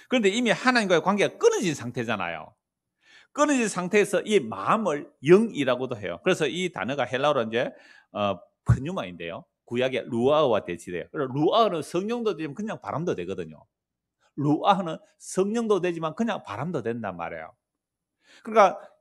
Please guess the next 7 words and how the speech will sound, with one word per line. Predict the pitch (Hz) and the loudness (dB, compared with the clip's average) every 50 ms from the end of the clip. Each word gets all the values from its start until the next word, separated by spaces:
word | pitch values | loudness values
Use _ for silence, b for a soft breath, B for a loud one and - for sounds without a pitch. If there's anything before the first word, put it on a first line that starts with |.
| _ _ | _ _
이 | - 202 208 208 | 0 0 0 0
푸뉴마라는 | - - 208 208 262 277 269 214 160 156 151 143 | 0 0 2 2 4 6 6 6 6 6 2 2
말은, | 123 101 101 113 113 120 - - - - | 0 0 2 2 2 0 0 -8 -16 -14
마음이라는 | - 113 98 98 117 160 202 233 196 175 160 147 | -10 -8 -4 0 2 2 2 2 2 0 0 0
말이 | 131 123 123 123 120 - _ | 0 -2 -2 -2 -6 -8 _
푸뉴마도 | - - 170 196 240 240 214 165 143 139 | -12 -10 -6 -6 -4 -4 -4 -4 -4 -4
되지만 | 131 | -6